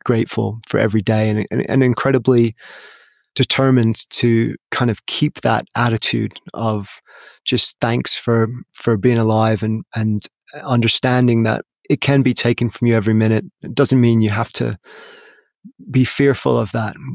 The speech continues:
what it, because that's inevitable. But what it me-, does mean is that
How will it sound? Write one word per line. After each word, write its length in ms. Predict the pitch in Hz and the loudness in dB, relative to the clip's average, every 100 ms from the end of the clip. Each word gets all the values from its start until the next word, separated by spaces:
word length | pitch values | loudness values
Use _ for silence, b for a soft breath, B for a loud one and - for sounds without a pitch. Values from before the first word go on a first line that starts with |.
| - | -6
what 260 | 127 123 | 0 0
it, 100 | 120 85 - - | 0 -6 -10 -4
because 480 | 120 131 120 - - - | 0 2 2 2 0 -2
that's 220 | 135 - | 0 2
inevitable. 600 | 131 120 110 104 104 - _ - | 2 2 0 -4 -10 -12 _ -2
But 180 | 131 120 - - | -2 -2 -6 -16
what 260 | 107 117 117 | -4 0 2
it 60 | |
me-, 140 | 120 135 | 2 2
does 300 | 135 131 123 | 2 2 2
mean 240 | 113 107 | 0 -2
is 200 | 104 - | -2 -2
that 200 | 110 95 | -2 -8